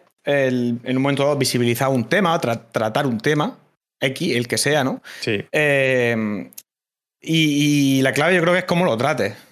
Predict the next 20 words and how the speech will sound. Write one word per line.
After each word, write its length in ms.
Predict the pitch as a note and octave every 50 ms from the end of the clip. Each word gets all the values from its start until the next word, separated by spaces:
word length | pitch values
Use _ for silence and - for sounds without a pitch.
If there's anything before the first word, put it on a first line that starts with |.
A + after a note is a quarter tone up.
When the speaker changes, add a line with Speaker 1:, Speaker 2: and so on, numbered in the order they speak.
| _ _ _ _ _ _ _
Speaker 1:
Si 380 | - C3+ C3 C3 B2+ B2+ B2+ B2+
Speaker 2:
Ya. 60 | B2
Speaker 1:
tu 80 | B2+ B2
forma 200 | A#2+ C#3 C#3 D3
de 40 | D3
tratar 220 | D3 C3+ C#3+ C#3+
un 180 | C#3+ C#3 B2+ B2
tema 400 | E3 F#3 F#3+ C3 A#2+ B2+ C#3+ C#3+
es 80 | - - - - - - _
yendo 220 | A#2+ B2+ C3+ C3+
a 20 | C3+
machete, 560 | C3 B2 A#2+ - - D#3 F#3+ G3 D3 C#3 A#2+
en 100 | A#2 A#2
plan 260 | A2+ A#2 C3 C3+ B2 B2+
polémica, 420 | A2 A2 B2 D3 F#3 E3+ D3 B2
en 80 | A#2+ A#2+
plan 240 | A#2+ C3+ C3 C#3 C3+
diciendo 340 | C3+ C3 C3 D3 C#3 C3+ C3
hay 100 | C3+ C#3
titulares 600 | C3+ C3+ B2+ B2+ A2+ A#2+ C3 F3 F#3+ D#3 B2 A#2